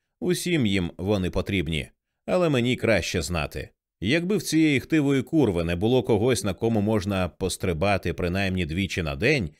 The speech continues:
вона невідривно дивилася би американського ідола і жерла шоколадні трюфелі, поки не лусне. А тоді федеральна податкова. Ці виродки з'явилися одразу ж слідом зі своїми лептопами і запитаннями.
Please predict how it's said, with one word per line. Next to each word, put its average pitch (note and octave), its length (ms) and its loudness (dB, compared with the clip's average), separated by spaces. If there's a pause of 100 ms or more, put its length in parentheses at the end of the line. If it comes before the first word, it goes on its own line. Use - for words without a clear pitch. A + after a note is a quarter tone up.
(220)
вона F3+ 320 0
невідривно C#3+ 640 0
дивилася A2 540 0
би G#2 300 2
американського F#2 960 -2
ідола D#2 480 -2 (340)
і G#3+ 140 2
жерла F3 380 4
шоколадні G#2+ 600 2
трюфелі, F#2 540 0
поки F#2+ 320 -2
не A2+ 100 0
лусне. G#2+ 520 -2 (440)
А G3 120 2
тоді D3+ 320 2
федеральна F#2 560 2
податкова. D#2 760 -4 (240)
Ці A2+ 220 2
виродки A2 480 2
з'явилися A#2+ 600 2
одразу G#2+ 480 2
ж - 100 -6
слідом A#2+ 460 0
зі G#2+ 180 0
своїми G#2 680 0
лептопами F2 880 -2 (280)
і G3 120 -2
запитаннями. D2+ 840 0